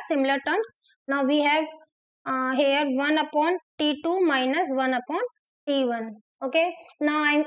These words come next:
if I'm going to be convert this ln into log, I need to be multiplied two point three zero three here. So I'm going to get that two point three zero three here. So this become log K two upon K one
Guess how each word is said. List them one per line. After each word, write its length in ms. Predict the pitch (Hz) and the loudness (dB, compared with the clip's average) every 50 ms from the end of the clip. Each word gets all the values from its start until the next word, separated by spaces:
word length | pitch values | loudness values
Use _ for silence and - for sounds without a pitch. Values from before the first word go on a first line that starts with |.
| 302 | -2
if 160 | 320 339 320 | -4 -2 2
I'm 300 | 349 320 311 311 311 294 | 2 2 2 2 2 2
going 280 | 262 294 294 302 302 277 - | 2 2 2 2 2 2 2
to 100 | - 320 | 0 0
be 120 | 285 320 302 | 2 0 0
convert 520 | - 302 285 277 269 269 277 285 269 254 | 0 0 0 0 0 0 0 0 0 0
this 140 | 269 302 277 - - - | 0 -2 -2 -4 -4 -2
ln 260 | 269 269 277 285 285 | 0 2 2 2 2
into 180 | 285 277 294 302 | 0 0 0 0
log, 280 | 277 269 269 269 269 | 0 2 2 2 2
I 100 | 277 269 269 | 2 2 2
need 200 | 269 277 285 269 - | 2 0 0 -2 -2
to 80 | 311 302 | -2 0
be 320 | 262 302 311 320 330 320 - _ - - - - _ _ - | 0 2 2 2 2 0 -2 _ -20 -20 -20 -20 _ _ -6
multiplied 400 | 294 285 277 311 277 311 330 330 320 - | -4 -2 -2 0 0 0 0 0 0 -2
two 120 | 311 302 294 | -4 -2 -2
point 220 | 320 320 330 320 | 0 0 0 0
three 180 | 311 311 294 285 | 2 2 2 2
zero 200 | 262 285 277 294 269 | 0 0 -2 -2 -2
three 160 | - 285 302 | -2 0 2
here. 240 | 285 294 254 240 226 226 | 2 2 2 2 0 0
So 100 | - 294 | -2 -4
I'm 160 | 269 269 277 269 | -4 -2 0 0
going 160 | 285 294 302 | 0 0 0
to 100 | 320 311 254 254 | 0 -2 -2 -2
get 180 | 277 294 285 254 240 | -2 -2 -2 -2 0
that 200 | 277 277 294 285 - - - | 0 0 0 -2 -4 -6 -4
two 100 | 320 302 | -4 -2
point 220 | 339 320 311 311 311 | 0 0 0 0 2
three 140 | 302 277 | 0 0
zero 180 | 247 285 285 294 285 - | 0 0 -2 -2 -2 -2
three 240 | 294 302 339 403 403 _ _ _ _ - | 0 0 0 0 -4 _ _ _ _ -2
here. 320 | 262 254 233 220 220 214 - - - - _ _ - | 0 0 0 0 -2 -6 -12 -20 -20 -20 _ _ -2
So 60 | 294 | 0
this 180 | 262 302 294 302 | 2 2 2 0
become 300 | 311 302 302 339 339 320 | 0 0 2 2 2 4
log 400 | 269 254 254 254 262 294 330 349 - - - _ _ _ _ _ _ _ - | 4 4 4 4 4 2 0 0 -4 -8 -20 _ _ _ _ _ _ _ -2
K 200 | 294 285 277 269 - | 0 0 0 0 0
two 220 | 320 349 403 440 - - _ - | -2 -2 -2 -2 -6 -10 _ -10
upon 500 | 285 277 285 - 277 285 302 311 294 302 | -10 -6 -4 -4 -2 -2 0 -2 -2 -2
K 200 | - 285 262 254 | -2 0 2 2
one 200 | 247 247 277 359 | 2 0 0 -2